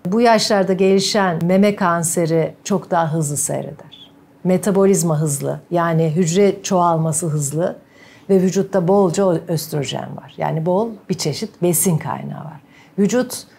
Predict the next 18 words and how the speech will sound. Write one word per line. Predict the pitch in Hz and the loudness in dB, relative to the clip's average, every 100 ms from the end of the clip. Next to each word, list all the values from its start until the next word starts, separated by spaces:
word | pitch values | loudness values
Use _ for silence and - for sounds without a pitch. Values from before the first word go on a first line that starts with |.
| - - - - | -20 -20 -12 0
enerjik | 208 208 214 202 185 285 - - - _ - | 4 6 6 4 2 -2 -6 -20 -20 _ -8
ve, | 190 220 214 - - - | 0 2 2 0 -8 -8
e, | 175 170 | -4 -2
meme | 185 190 196 | 0 2 2
kanseri | 196 175 170 185 185 | 0 -2 0 -2 -2
de | |
o | 180 | -2
enerjiyi | 180 160 151 147 165 220 285 - - _ _ _ - | 0 0 -2 -2 -2 -2 -2 -8 -20 _ _ _ -14
sömürüyor. | - - 160 143 151 147 - _ _ - - - | -8 -2 0 0 -4 -10 -14 _ _ -20 -20 -6
Dolayısıyla | 208 220 247 240 302 294 208 240 392 - _ - | 0 4 4 2 2 2 4 4 0 -8 _ -6
sizin | - - 233 240 240 233 226 | -2 2 2 4 2 2 2
üreme | 226 240 262 269 | 4 4 4 2
çağında | 247 202 190 185 190 180 208 | 2 2 2 2 2 2 2
olmanız | 208 208 196 190 185 165 - - | 2 2 2 2 0 0 -2 -2
ya | 180 170 | -2 0
da | 185 | 0
vücudunuzda | 180 185 190 185 185 180 185 | 0 0 -2 0 -2 -2 0
östrojen, | 185 185 - 190 180 190 185 180 | 0 0 -2 -2 0 0 0 -2